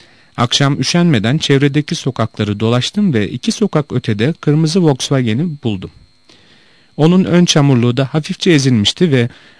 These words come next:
onun üzerinde de bizim arabanın boyasının izi kalmıştı. Hemen plaka numarasını alarak sigortacımıza bildirdim. Sigortacı polis kayıtlarından arabanın sahibini bulmuş, Fransa'da kaza yapıp da olay yerinden uzaklaşan araç sahiplerine ağır cezalar öngörülmekteydi.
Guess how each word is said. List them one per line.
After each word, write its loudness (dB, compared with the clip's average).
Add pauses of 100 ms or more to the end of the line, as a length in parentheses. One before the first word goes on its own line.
onun 4
üzerinde 2
de 2
bizim 0
arabanın 2
boyasının 2
izi 0
kalmıştı. -2 (160)
Hemen 2
plaka 0
numarasını 0
alarak 2
sigortacımıza 0
bildirdim. -6 (1000)
Sigortacı 0
polis -2
kayıtlarından 2
arabanın 4
sahibini 2
bulmuş, -4 (680)
Fransa'da 2
kaza 2
yapıp 0
da 0
olay 2
yerinden 2
uzaklaşan 0
araç 2
sahiplerine 0
ağır 4
cezalar 4
öngörülmekteydi. -4